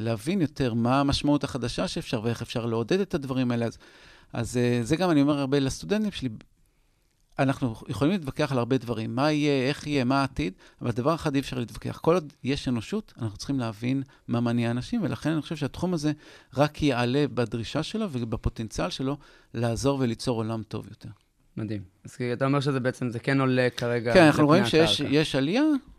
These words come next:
Speaker 2: בדיוק.
Speaker 1: אה,
Speaker 2: אז בוא
Speaker 1: תהליך.
Speaker 2: ככה, אני מתחיל ככה לסכם את ה-, את ה-, את הפרק, ובעיניי היה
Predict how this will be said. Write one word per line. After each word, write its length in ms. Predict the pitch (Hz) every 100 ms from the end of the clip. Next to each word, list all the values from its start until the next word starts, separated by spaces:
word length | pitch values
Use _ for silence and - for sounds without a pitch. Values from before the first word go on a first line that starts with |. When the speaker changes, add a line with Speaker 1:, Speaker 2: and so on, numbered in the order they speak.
| -
Speaker 2:
בדיוק. 280 | 123 110 185
Speaker 1:
אה, 220 | 190 101 170 - _ _
Speaker 2:
אז 160 | 139 135
בוא 80 | 190
Speaker 1:
תהליך. 180 | 156 151
Speaker 2:
ככה, 360 | - 151 143
אני 280 | 135 135 131 131 127
מתחיל 300 | 131 - 151
ככה 220 | 151 151
לסכם 440 | 127 - - 147
את 120 | 139 143
ה-, 400 | 131 117 113 117
את 60 | -
ה-, 540 | 117 110 110 110 107 104 - _ - - - - -
את 100 | 110
הפרק, 600 | 107 151 160 151 156 - -
ובעיניי 400 | 110 113 120 117
היה 280 | 113 117